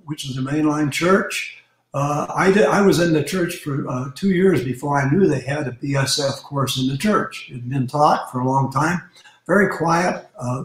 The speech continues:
not discussed. Uh, the ladies, however, knew all about it because it was mostly women who went to the meeting. Uh, my wife knew about it very, before I did. Um, so the, the, the,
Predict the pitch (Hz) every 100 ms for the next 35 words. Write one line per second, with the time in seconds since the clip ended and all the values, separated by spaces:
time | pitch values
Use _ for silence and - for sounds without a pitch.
0 | 143 151 226 208 151 - 160 185 - -
1 | - - - _ _ 131 131 143 190 240
2 | 214 147 - 143 135 127 135 151 143 131
3 | 127 135 170 - - 127 147 135 120 -
4 | 120 143 160 - 143 139 180 185 143 151
5 | 147 - 135 127 160 185 160 - - _
6 | _ _ - 120 123 135 170 175 - -
7 | 131 123 143 135 131 120 - - 135 -
8 | 127 123 139 135 202 151 113 - _ _
9 | - - - _ 139 143 143 131 - -
10 | - _ - 160 165 165 - 147 156 156
11 | 151 - - - - _ _ 156 147 156
12 | 151 139